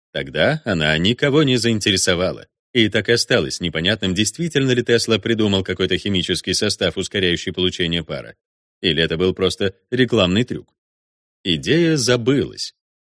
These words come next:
но через несколько десятилетий возникла снова, хотя уже в новом качестве. Ведь кто сегодня не знает о солнечных батареях, которые снабжают электроэнергией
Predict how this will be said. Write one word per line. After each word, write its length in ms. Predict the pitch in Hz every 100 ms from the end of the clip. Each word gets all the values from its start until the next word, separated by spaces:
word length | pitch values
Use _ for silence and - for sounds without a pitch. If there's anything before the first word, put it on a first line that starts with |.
| -
но 140 | 87
через 280 | 73 85 85
несколько 440 | 92 156 - 113 107
десятилетий 840 | 92 87 80 76 101 151 156 - _ _
возникла 640 | 143 147 120 90 90 87 92
снова, 420 | - 78 67 67
хотя 360 | - 113 - 156
уже 320 | 156 143 139
в 140 | 131 113
новом 360 | 92 85 95
качестве. 640 | 104 80 - - - - - _ _ _ _ _ _ _ -
Ведь 300 | 85 82 -
кто 280 | - 170 175
сегодня 460 | - 90 101 87
не 140 | 87 82
знает 360 | 85 120 151
о 80 | 135
солнечных 560 | - 139 120 - 113 98
батареях, 600 | 104 120 135 104 69 -
которые 320 | 110 104 98
снабжают 500 | - 117 107 95 85
электроэнергией 760 | 92 90 90 87 113 92 82